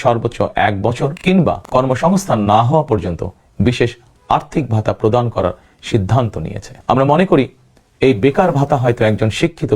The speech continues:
বেকারকে সে উদ্যোগে কর্মসংস্থান সৃষ্টির ক্ষেত্রে সক্ষমতা অর্জনেও সহায়ক ভূমিকা রাখবে। প্রিয় দেশবাসী,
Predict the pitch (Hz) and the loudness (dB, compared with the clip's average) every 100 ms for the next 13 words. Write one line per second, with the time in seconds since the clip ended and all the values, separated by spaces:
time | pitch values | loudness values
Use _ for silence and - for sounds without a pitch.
0 | 104 110 127 107 110 - - - 147 135 | 0 0 0 -2 -10 -12 -6 2 2 2
1 | 127 160 147 143 - 127 127 120 151 170 | 2 2 2 0 0 2 2 0 0 0
2 | 127 113 165 147 - 110 120 - 98 98 | -2 -4 -4 -2 -2 -2 -4 -2 -4 -4
3 | _ _ - 165 165 - 117 107 98 104 | _ _ -2 -2 -2 -2 -2 2 2 2
4 | 113 92 - _ _ - 135 113 104 - | 0 -2 -8 _ _ -2 0 2 -2 -4
5 | _ _ - 92 85 113 107 92 82 73 | _ _ -10 -6 -2 0 0 -2 -2 -2
6 | 73 - 82 - - 156 143 135 123 139 | -2 -4 -4 -4 0 2 4 2 2 0
7 | - | 0